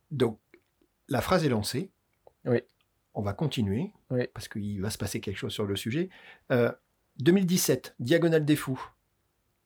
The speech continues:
Speaker 1: Intéressant, traversée de l'île de la Réunion, cent soixante-dix kilomètres.
Speaker 2: Oui.
Speaker 1: Vous vous retrouvez là-bas en famille, vous finissez la course, chacun
Speaker 2: Oui.
Speaker 1: de son côté, parce que tu
Speaker 2: Oui.
Speaker 1: l'as dit, tu cours pas pour l'autre, tu cours pour toi. Vous n'avez pas le même niveau, le même gabarit, enfin voilà,
Speaker 2: Ouais,
Speaker 1: il n'y a
Speaker 2: ouais,
Speaker 1: rien
Speaker 2: ouais.
Speaker 1: de comparable.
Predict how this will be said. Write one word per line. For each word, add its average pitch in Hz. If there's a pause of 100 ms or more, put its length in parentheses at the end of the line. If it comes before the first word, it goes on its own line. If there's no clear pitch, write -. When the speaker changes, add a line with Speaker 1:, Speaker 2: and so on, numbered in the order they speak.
(100)
Speaker 1:
Intéressant, 113
traversée 156
de 139
l'île 143
de 143
la 135
Réunion, 131 (100)
cent -
soixante-dix 160
kilomètres. 135
Speaker 2:
Oui. 123 (160)
Speaker 1:
Vous 120
vous 127
retrouvez 143
là-bas 131
en 117
famille, 151 (560)
vous 123
finissez 170
la 135
course, - (140)
chacun 139
Speaker 2:
Oui. 127
Speaker 1:
de -
son 131
côté, 127
parce 113
que -
tu 151
Speaker 2:
Oui. 143
Speaker 1:
l'as 127
dit, 131
tu 127
cours 120
pas 120
pour 123
l'autre, 120
tu -
cours -
pour 107
toi. 151 (300)
Vous 120
n'avez 110
pas 104
le 110
même 110
niveau, 113
le 131
même 110
gabarit, 110
enfin 113
voilà, 127
Speaker 2:
Ouais, 151
Speaker 1:
il 165
n'y 175
a -
Speaker 2:
ouais, 196
Speaker 1:
rien 190
Speaker 2:
ouais. 147
Speaker 1:
de 123
comparable. 117